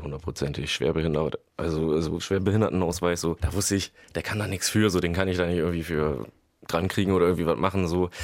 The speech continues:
Ja, hat mir aber dann Sachen geklaut im Wert von mehreren hundert Euro, so, wo ich dann auch sag, "Autsch, mal wieder", so, aber naja, gut. Ist halt so, und dann bin ich, hab ich die Notunterkunft gewechselt, bin jetzt in einer,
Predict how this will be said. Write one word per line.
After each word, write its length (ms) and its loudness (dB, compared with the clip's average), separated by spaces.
Ja, 180 2
hat 100 -2
mir 120 0
aber 100 -2
dann 160 -2
Sachen 200 -2
geklaut 380 -4
im 160 -6
Wert 160 -4
von 160 -6
mehreren 480 -6
hundert 260 -4
Euro, 360 0
so, 260 -4
wo 40 -2
ich 100 -4
dann 160 -2
auch 120 -4
sag, 320 -8
"Autsch, 240 -2
mal 160 0
wieder", 280 0
so, 200 -4
aber 220 -2
naja, 160 4
gut. 280 -4
Ist 160 -4
halt 160 -8
so, 80 -4
und 80 0
dann 100 -2
bin 140 -2
ich, 60 -4
hab 100 -2
ich 120 -4
die 40 -6
Notunterkunft 500 -2
gewechselt, 380 -2
bin 120 0
jetzt 140 -2
in 80 -2
einer, 340 0